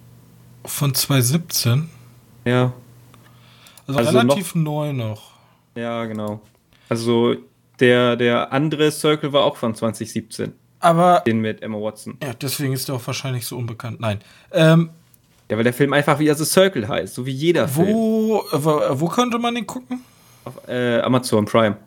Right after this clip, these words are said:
Speaker 2: Aber nur im O-Ton.
Speaker 1: Ja.
Speaker 2: Wenn, ja. Also,
Speaker 1: Also,
Speaker 2: lohnt sich nicht.
Speaker 1: lohnt sich nicht.
Speaker 2: <laughs> Lohnt
Speaker 1: Gut.
Speaker 2: sich nicht, nee. Den, den kannst du zum guten Nebenher gucken,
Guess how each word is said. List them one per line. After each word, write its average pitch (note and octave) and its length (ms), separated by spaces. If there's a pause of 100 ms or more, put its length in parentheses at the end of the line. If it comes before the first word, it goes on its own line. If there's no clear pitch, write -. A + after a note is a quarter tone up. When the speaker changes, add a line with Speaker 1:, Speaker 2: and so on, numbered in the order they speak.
(1080)
Speaker 2:
Aber C3+ 180
nur F#3 180
im D#3+ 100
O-Ton. C#3+ 400 (3250)
Speaker 1:
Ja. A#2 260
Speaker 2:
Wenn, G#2+ 380 (220)
ja. G2 220 (280)
Also, G#2+ 540 (220)
Speaker 1:
Also, C3 240
Speaker 2:
lohnt C3+ 220
sich A#2+ 180
nicht. G#2+ 340 (140)
Speaker 1:
lohnt C3 220
sich G#2+ 140
nicht. F#2+ 220 (200)
Speaker 2:
<laughs> - 220
Lohnt G#2+ 160
Speaker 1:
Gut. B2 160
Speaker 2:
sich G2 140
nicht, - 20
nee. F#2+ 200 (520)
Den, B2+ 260
den B2+ 280
kannst B2 240
du A#2 60
zum A#2 260
guten A#2+ 200
Nebenher A2 340
gucken, G#2+ 500